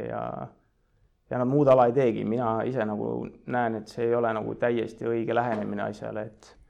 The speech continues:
hea oleks kindlasti, kui laps saab ka teisi alasid proovida, see koordinatsioon ja kõik osavus,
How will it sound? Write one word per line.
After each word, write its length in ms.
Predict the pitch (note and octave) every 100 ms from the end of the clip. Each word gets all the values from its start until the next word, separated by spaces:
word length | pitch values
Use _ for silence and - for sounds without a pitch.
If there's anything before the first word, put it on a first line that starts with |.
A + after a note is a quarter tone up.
| _ _ _ -
hea 100 | C3+ B2+
oleks 240 | A#2 A2 -
kindlasti, 420 | C3+ B2 B2 B2+
kui 240 | A#2+ A#2 A#2 A#2 A#2 A#2
laps 260 | A#2+ -
saab 180 | A#2+ - -
ka 100 | A#2 A2+ A#2 B2 B2+ B2 -
teisi 260 | B2+ A#2+
alasid 300 | A#2 G#2 G#2+ G#2
proovida, 480 | A2+ G#2 G#2 A2 A2+ -
see 140 | - A#2
koordinatsioon 800 | A#2 A#2 A2 G#2+ C3 B2 A2+ A2
ja 100 | A2+ A2+ A#2
kõik 180 | A#2+ B2
osavus, 460 | B2+ A#2 G#2+ A2